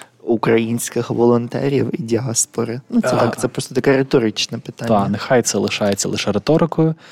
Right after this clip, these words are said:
Speaker 2: Е, Японія почала, е, все більше і більше модернізуватися. Е, зазначимо також, що вони швиденько почали рвати з своїми попередніми традиціями, тобто там, е,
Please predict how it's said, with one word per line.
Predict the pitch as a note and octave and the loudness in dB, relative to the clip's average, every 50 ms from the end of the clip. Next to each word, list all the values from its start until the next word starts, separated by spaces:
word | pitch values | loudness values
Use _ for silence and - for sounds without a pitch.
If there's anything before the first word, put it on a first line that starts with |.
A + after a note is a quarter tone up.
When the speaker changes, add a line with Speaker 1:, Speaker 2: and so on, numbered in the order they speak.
| - - - _ _ _ - - | -20 -20 -20 _ _ _ -2 2
Speaker 2:
Е, | G#2+ G#2+ G#2 G2+ G2 - - | 2 4 4 4 2 2 2
Японія | A2+ A2+ - C#3 C#3+ C#3 C3 B2 A2+ | 0 2 4 4 4 4 4 2 2
почала, | - - - - - A2 G#2+ G#2+ G#2 G#2 G#2 G2+ G2+ G2 F#2+ - - - - | 0 -2 -4 -4 0 0 2 2 4 4 4 2 2 2 0 -2 -2 -6 -4
е, | G#2 G2 F#2 F#2 - - - | -4 -4 -4 -4 -6 -8 -4
все | - - - G#2+ G2+ F#2+ - | -2 -2 2 2 2 2 2
більше | A2 G#2+ G#2+ G#2+ G#2 - - | 0 0 0 0 0 0 -2
і | G2+ | 0
більше | - G#2 A2 - - | 0 0 -2 0 2
модернізуватися. | G#2 G#2+ G#2 G2+ G#2+ G#2 G#2 G#2 F#2+ G2 G2 F#2+ F#2+ F#2+ - - G2 - - C3 C3 C3+ C3+ B2+ - - G#2+ | 2 4 4 4 4 4 4 2 2 2 2 2 2 0 0 0 0 0 0 0 0 -2 -2 -4 -4 -6 -4
Е, | G#2 G#2 G#2 G#2 G#2+ - - A2 - - - | -2 -2 -2 -2 -2 -4 -6 -6 -8 -10 -6
зазначимо | - G#2+ G#2+ G#2 G#2+ G#2 G#2 - G#2+ G#2 | 0 2 4 4 4 2 2 2 0 0
також, | G2 G#2 G2+ - G#2 - | 0 0 -2 -2 -2 -4
що | - - - | -4 -4 -2
вони | G2 G2+ G2 G2 G2 G2+ G2 G2 F#2 F2+ F#2 - - - - - - - A2+ | 0 0 2 4 4 2 2 2 2 0 0 -2 -4 -8 -10 -14 -14 -14 -8
швиденько | G#2+ - - - G#2 G#2+ G#2+ G#2+ - G2 | -4 -4 0 2 4 4 4 4 2 0
почали | - - - - G2+ G2+ G2+ G2+ G2 - _ _ - | -2 -4 -4 -2 0 2 2 2 2 0 _ _ -2
рвати | - G#2 G2+ F#2+ G2+ F#2+ F#2+ F#2+ - - F#2+ F#2 | 0 2 2 2 2 0 0 0 0 -2 -2 -2
з | F#2 F#2 G2 G2 F#2+ F#2 F#2 - - - - | -2 0 0 0 0 2 0 -2 -2 -4 -4
своїми | - - - G#2 G2+ G2 F#2+ | -4 -2 0 2 2 2 2
попередніми | F#2 - F#2+ - G2 F#2+ G2 G2+ A2 A2+ A2+ | 0 -4 0 2 4 4 4 4 6 4 4
традиціями, | - - A2+ G#2+ A#2 A#2+ A#2+ - - A#2 A2+ G#2 | 4 2 2 2 2 2 0 0 0 2 0 2
тобто | - G2+ - - G2+ | 0 -2 -4 -4 -4
там, | - G#2+ G2+ G2+ F#2+ - - - - - - - _ _ | 0 2 2 2 0 -2 -10 -18 -18 -20 -20 -20 _ _
е, | - - - - - - | -10 -6 -4 -4 -4 -6